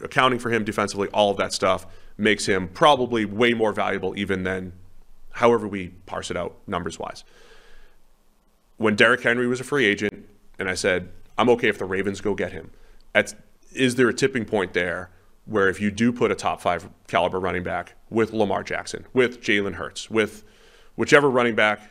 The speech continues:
or whichever running quarterback you have, with Anthony Richardson, do you actually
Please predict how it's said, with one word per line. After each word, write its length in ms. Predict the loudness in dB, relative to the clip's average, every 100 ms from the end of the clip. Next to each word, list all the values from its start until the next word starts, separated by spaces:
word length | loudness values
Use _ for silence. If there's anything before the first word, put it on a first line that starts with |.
| -4
or 60 |
whichever 280 | 2 4 4 0
running 340 | 4 4 4 0
quarterback 460 | -2 2 0 0
you 100 | -2
have, 260 | -2 -4 0
with 140 | 2 4
Anthony 280 | 4 0
Richardson, 460 | 0 -2 -2 -14 -16 -10 -10 -10 -14 -20 -20 -20 -12
do 100 | -2
you 220 | 2 4
actually 640 | 4 2 -2 -2 -2 -4